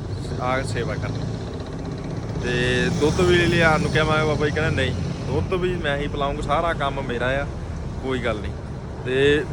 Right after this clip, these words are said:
ਇੰਨੇ ਸਿਆਣੇ ਹੋ ਗਏ, ਫਿਰ ਵੀ ਬਾਬਾ ਜੀ ਨੇ ਸਾਡਾ ਬਹੁਤ ਉਹ ਕੀਤਾ। ਤੇ ਹੁਣ ਇੱਥੋਂ ਦੀ ਹੁਣ ਆਪਾਂ ਅੱਗੇ ਨੂੰ ਪਾਉਣ ਲੱਗੇ ਆ ਚਾਲੇ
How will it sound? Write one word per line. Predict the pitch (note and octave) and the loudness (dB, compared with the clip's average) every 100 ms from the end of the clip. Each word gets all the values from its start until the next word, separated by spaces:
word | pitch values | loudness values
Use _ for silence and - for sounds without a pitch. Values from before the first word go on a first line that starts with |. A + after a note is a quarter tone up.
| D3 | -4
ਇੰਨੇ | D3+ F3 | 0 0
ਸਿਆਣੇ | F3+ D#3+ D#3 | 2 2 4
ਹੋ | D#3 | 2
ਗਏ, | D#3+ | 0
ਫਿਰ | D#3+ D3+ | 2 2
ਵੀ | D#3 D#3 | 4 2
ਬਾਬਾ | C#3+ C3 | 2 0
ਜੀ | C#3 | -2
ਨੇ | C#3+ | -2
ਸਾਡਾ | C3 C3 | -2 -2
ਬਹੁਤ | B2 B2 C3+ | -2 -4 -4
ਉਹ | C#3 C3+ | -4 -4
ਕੀਤਾ। | C3+ C3 D3 D3+ - - C#3+ | -4 -4 -4 -2 -6 -4 -2
ਤੇ | |
ਹੁਣ | D3+ D3 D#3 | 0 2 2
ਇੱਥੋਂ | D#3+ D#3 D#3+ | 2 2 0
ਦੀ | D#3 D#3 D#3 | 0 0 0
ਹੁਣ | D#3+ C#3+ | 0 0
ਆਪਾਂ | C#3 C#3+ C#3 | 0 0 0
ਅੱਗੇ | C#3 B2+ | 0 -4
ਨੂੰ | B2+ | -2
ਪਾਉਣ | B2 A2+ | -2 -2
ਲੱਗੇ | A2+ B2+ | -2 -2
ਆ | |
ਚਾਲੇ | B2+ B2+ B2 C#3 | -2 0 0 0